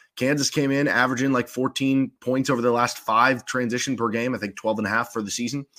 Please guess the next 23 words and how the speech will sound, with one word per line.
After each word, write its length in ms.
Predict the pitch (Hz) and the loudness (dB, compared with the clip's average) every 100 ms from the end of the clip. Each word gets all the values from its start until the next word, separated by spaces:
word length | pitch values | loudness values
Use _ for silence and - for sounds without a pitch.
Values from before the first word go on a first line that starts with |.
| - - | -12 -2
Wichita 300 | 120 - 131 | 0 4 4
State 200 | - 123 | 4 2
was 120 | 120 | 0
closer 320 | - 127 123 | -2 -2 -2
to 60 | 120 | -2
seven, 340 | - 123 123 | 0 2 0
seven 260 | 120 123 127 | 0 0 0
and 80 | 123 | 0
a 40 | |
half. 340 | 151 101 - - _ _ _ | 0 -2 -8 -20 _ _ _
K 140 | - 110 | 0 4
U 280 | 131 135 - | 6 6 4
outscored 400 | 127 123 - 139 | 0 0 0 2
them 140 | 123 127 | 2 2
in 200 | 117 - | 0 -2
transition 460 | 131 127 139 135 | -2 0 0 -2
points, 300 | 110 107 117 | -2 -2 -4
fast 300 | - 117 113 | 0 0 0
break 200 | 127 131 | -2 -2
points, 280 | 117 110 - _ | -4 -6 -8 _
fourteen 540 | - 135 - 135 127 | -4 -2 -2 -2 -2
to 60 | 110 | 2
seven 340 | 180 110 | 2 2